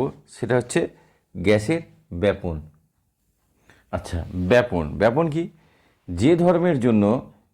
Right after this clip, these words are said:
দুই বা ততোধিক হালকা বা ভারী গ্যাস বাহ্যিক সাহায্য ছাড়াই স্বতঃ-, স্বতঃস্ফূর্তভাবে মিশে যায় এবং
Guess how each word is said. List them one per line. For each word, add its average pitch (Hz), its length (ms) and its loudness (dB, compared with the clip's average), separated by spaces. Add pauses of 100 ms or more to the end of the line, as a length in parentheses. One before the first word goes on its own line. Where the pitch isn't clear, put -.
দুই 131 400 0
বা 170 120 2
ততোধিক 107 600 0 (480)
হালকা 160 300 4
বা 170 100 6
ভারী 117 380 2 (420)
গ্যাস 110 340 4 (240)
বাহ্যিক 123 500 -2
সাহায্য 139 440 0
ছাড়াই 113 500 2 (720)
স্বতঃ-, 156 580 -6
স্বতঃস্ফূর্তভাবে 131 1080 0
মিশে 123 300 -4
যায় 147 240 2 (380)
এবং 113 300 2